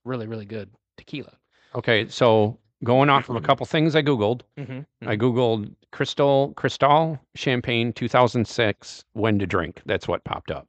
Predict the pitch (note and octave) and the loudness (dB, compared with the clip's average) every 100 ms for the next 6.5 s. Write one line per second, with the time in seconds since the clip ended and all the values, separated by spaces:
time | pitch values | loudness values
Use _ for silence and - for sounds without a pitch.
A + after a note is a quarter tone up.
0 | _ D3+ D#3+ F3 _ _ _ - F#2+ F#2+ | _ -10 -10 -12 _ _ _ -2 0 4
1 | G#2 B2+ C#3+ B2 B2 - - C#3+ C#3+ C3 | 4 6 4 2 -2 -4 0 0 2 2
2 | A#2+ - A#2 G#2+ B2 C#3 - A#2+ - G#2+ | 0 0 0 2 2 2 0 0 0 0
3 | G#2 G2+ G#2+ G#2+ F2+ A2 A2 B2+ A2+ A2+ | 0 0 -2 -2 0 0 2 2 2 0
4 | A#2 - - - G2 F2 F#2+ - - _ | -2 -6 -18 -6 -6 -4 -8 -8 -18 _
5 | F#2 F#2+ F#2+ - A#2 B2 A#2+ A2+ G#2 G#2 | -6 -4 -6 -2 0 0 0 0 -2 -4
6 | - _ _ A#2 | -8 _ _ -14